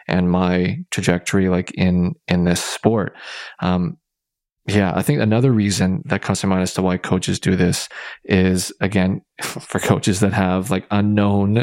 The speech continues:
low self-esteem, if they're putting time and effort into a player and they're not getting the minutes, it's like the coach doesn't want to associate themselves with someone not performing under their tutelage.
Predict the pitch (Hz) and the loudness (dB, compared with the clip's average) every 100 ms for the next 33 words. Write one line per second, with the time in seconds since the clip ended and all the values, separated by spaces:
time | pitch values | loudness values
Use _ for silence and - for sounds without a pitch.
0 | - 113 101 101 - 101 - 98 - 165 | 0 0 2 0 0 -2 -2 -4 2 2
1 | 117 104 - - - - 113 104 - 107 | 4 2 0 -10 -10 -2 0 0 -2 -2
2 | - 143 135 120 110 104 98 98 107 101 | 0 0 2 2 0 2 0 0 0 -2
3 | 92 95 90 - 117 107 101 95 - 98 | -2 -2 -2 0 2 2 0 -2 -2 -2
4 | 95 92 95 95 95 - _ - 98 98 | 0 -2 -2 0 -2 -4 _ -4 -2 0
5 | 92 90 127 _ _ 156 92 95 123 - | 0 -2 -6 _ _ -4 0 4 2 0
6 | - - - - - - - 104 - 107 | -4 -12 -18 -18 -18 -6 -2 -2 0 0
7 | 101 - _ _ _ _ _ _ _ - | 0 -6 _ _ _ _ _ _ _ -4
8 | - - 113 110 - - - - 117 110 | -4 2 2 2 -2 -6 -10 -2 0 2
9 | 104 101 - 110 104 104 101 98 - 98 | 0 0 0 0 0 0 -2 -4 -2 -2
10 | 98 98 - 101 98 95 95 95 92 - | 0 -2 -2 0 0 0 0 0 -2 -6
11 | - 98 110 107 101 98 - 104 98 98 | -6 -4 0 0 0 -2 -2 0 2 0
12 | 92 - 113 92 90 - - | 0 0 0 2 0 -2 -8